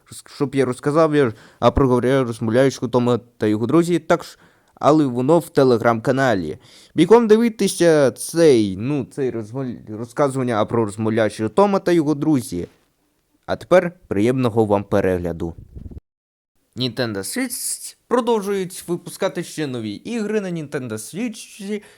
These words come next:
і в другому частині Nintendo Switch два. Там було вже багато ігор та все таке, ну,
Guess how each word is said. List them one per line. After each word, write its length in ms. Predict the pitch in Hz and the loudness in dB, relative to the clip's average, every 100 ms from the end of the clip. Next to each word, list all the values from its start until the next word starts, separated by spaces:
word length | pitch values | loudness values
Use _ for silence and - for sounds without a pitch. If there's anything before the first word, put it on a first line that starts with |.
| _ | _
і 120 | 196 | -6
в 60 | 170 | -2
другому 460 | 151 143 135 131 | -2 -2 -4 -6
частині 580 | 120 113 - 165 160 139 | -8 -14 -8 -6 -4 -6
Nintendo 240 | 113 120 | -6 -6
Switch 380 | 104 - 120 107 | -6 -10 -10 -10
два. 260 | 107 95 85 _ _ _ _ _ | -8 -8 -8 _ _ _ _ _
Там 340 | - 143 139 117 | -4 -4 -4 -6
було 300 | 104 135 131 | -6 -4 -4
вже 140 | 107 | -6
багато 400 | 90 98 92 101 | -8 -6 -8 -10
ігор 600 | 101 - 170 160 143 127 | -12 -8 -4 -4 -4 -8
та 100 | - | -12
все 260 | - - 135 | -12 -10 -10
таке, 520 | 123 - 185 175 165 | -10 -10 -4 -2 -2
ну, 320 | 143 139 139 | -2 -8 -8